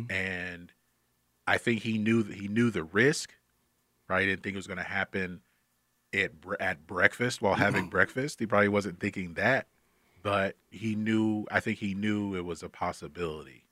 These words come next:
Speaker 2: But
Speaker 1: Mm-hmm.
Speaker 2: I don't, I don't wanna, like, blame him for,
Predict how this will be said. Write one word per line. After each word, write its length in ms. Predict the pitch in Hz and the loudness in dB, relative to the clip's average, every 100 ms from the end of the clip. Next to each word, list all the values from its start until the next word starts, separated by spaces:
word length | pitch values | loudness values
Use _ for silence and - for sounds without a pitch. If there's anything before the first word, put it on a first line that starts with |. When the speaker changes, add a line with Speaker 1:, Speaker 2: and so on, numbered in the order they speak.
| _ _ _ _ - | _ _ _ _ -10
Speaker 2:
But 240 | 104 107 104 | -2 2 4
Speaker 1:
Mm-hmm. 60 | |
Speaker 2:
I 40 | 104 | 4
don't, 300 | 107 107 104 | 4 2 0
I 80 | - | -2
don't 180 | 104 104 | -2 0
wanna, 180 | 104 95 | -2 -6
like, 320 | 90 92 80 | -4 -6 -8
blame 360 | 82 98 101 101 | -8 -4 -2 -4
him 340 | 98 90 87 | -6 -8 -10
for, 600 | - 98 90 85 80 80 | -8 -2 0 0 -2 -6